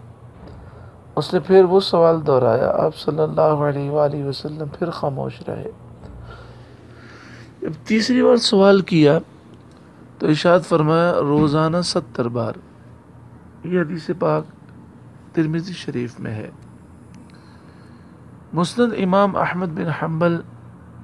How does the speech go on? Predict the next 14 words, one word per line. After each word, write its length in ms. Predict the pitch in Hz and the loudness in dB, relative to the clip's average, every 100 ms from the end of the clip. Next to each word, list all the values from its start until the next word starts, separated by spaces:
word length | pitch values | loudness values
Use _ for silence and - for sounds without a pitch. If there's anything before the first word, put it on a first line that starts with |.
| - - - - | -20 -20 -20 -2
रदियल्लाहु 680 | 147 151 151 151 143 147 156 | 0 2 2 2 0 0 -2
ताला 360 | 156 139 131 135 | -2 0 0 0
अन्हु 160 | 151 | -2
में 140 | 165 156 | -6 -6
हदीस 380 | 143 170 143 175 | -6 -6 -8 -6
पाक 320 | 170 127 123 | -4 -4 -4
है, 200 | - 123 131 - - - - - - - - - - - - - - - | -6 -8 -8 -14 -20 -20 -20 -20 -20 -20 -20 -20 -20 -20 -20 -20 -20 -10
नबी 220 | - 160 190 | -4 -2 0
करीम 240 | 190 202 | 0 -2
सल्लल्लाहु 640 | 185 196 170 170 175 170 175 | -2 -2 0 2 2 2 2
अलैहि 640 | 175 170 165 156 151 156 | 0 -2 0 0 0 -2
वसल्लम 460 | 151 - 143 160 160 | -4 -6 -6 -6 -6
ने 140 | 160 | -6
फरमाया, 520 | 147 147 147 143 143 | -6 -4 -2 0 0